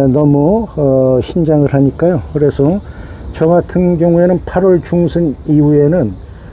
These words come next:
에, 칠소질 비료를 아예 안 주고 있습니다. 아, 칠소질 비료를 줘서 신장을 했다가, 아, 그 신초가 겨울을 못 나고 얼어 죽습니다.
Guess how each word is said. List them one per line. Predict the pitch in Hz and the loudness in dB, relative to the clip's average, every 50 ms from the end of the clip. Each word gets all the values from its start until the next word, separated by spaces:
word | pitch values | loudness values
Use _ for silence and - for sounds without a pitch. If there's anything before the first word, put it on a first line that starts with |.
| - - - - - - - - | -20 -20 -20 -20 -20 -18 -8 -2
에, | 165 151 147 143 | 0 2 2 2
칠소질 | - - - 190 - - 185 180 156 175 170 170 160 | 0 2 0 0 2 2 2 2 4 4 2 2 2
비료를 | - 170 147 170 165 165 160 170 165 131 107 - - - - - | 2 0 2 4 4 4 4 2 0 0 -2 -6 -18 -18 -10 -4
아예 | 107 131 156 165 165 165 160 123 - - - - - - | 0 2 4 4 4 4 2 2 -2 -6 -18 -18 -10 -4
안 | 135 139 147 143 | -2 0 0 0
주고 | 131 139 135 135 | 0 0 0 0
있습니다. | 120 - - - 123 117 117 110 110 98 80 - - - - - - - - - - - - - - - | 0 0 -4 -6 -4 -4 -2 -2 -2 -4 -6 -10 -16 -18 -18 -18 -18 -18 -18 -16 -16 -16 -18 -14 -8 -2
아, | - 151 147 | 0 2 2
칠소질 | 147 - 175 160 - - 160 143 156 151 147 | 2 2 0 0 2 2 2 2 2 2 2
비료를 | - 151 156 143 151 151 147 143 139 135 139 139 135 143 147 135 | 2 0 2 4 4 4 4 4 4 4 2 2 2 2 0 0
줘서 | - 131 123 - - 120 131 170 - | 0 -2 -2 0 0 0 0 0 -2
신장을 | - - - 170 165 160 147 160 156 147 143 135 - - | -4 -4 -4 -2 -2 0 0 2 2 2 2 0 0 -2
했다가, | 139 - - - 135 123 107 107 113 135 160 190 196 - - - - - - - - - - - - | -6 -6 -4 -2 -2 -2 0 0 -2 -2 -2 -2 -4 -6 -10 -16 -16 -16 -16 -16 -16 -16 -14 -4 -2
아, | 135 131 131 127 | 0 0 0 0
그 | - 139 135 | 2 0 0
신초가 | - - - - 185 170 143 - - - 165 165 160 147 160 180 160 - - - - - - - - - | 0 0 -2 -2 -2 -2 -2 -4 -6 -2 0 2 2 2 2 2 2 0 -2 -12 -18 -18 -20 -20 -16 -6
겨울을 | - 147 147 151 151 151 143 151 143 | -2 0 2 2 2 2 2 0 0
못 | 135 135 131 131 | 0 0 0 2
나고 | 131 131 131 131 127 143 135 - | 2 2 0 0 0 -2 -2 -2
얼어 | 127 127 131 127 127 123 113 - | 0 0 0 0 0 -2 -4 -4
죽습니다. | - 120 - - - 123 120 120 113 101 107 95 | -6 -8 -8 -8 -6 -2 -2 -2 -2 -2 -6 -8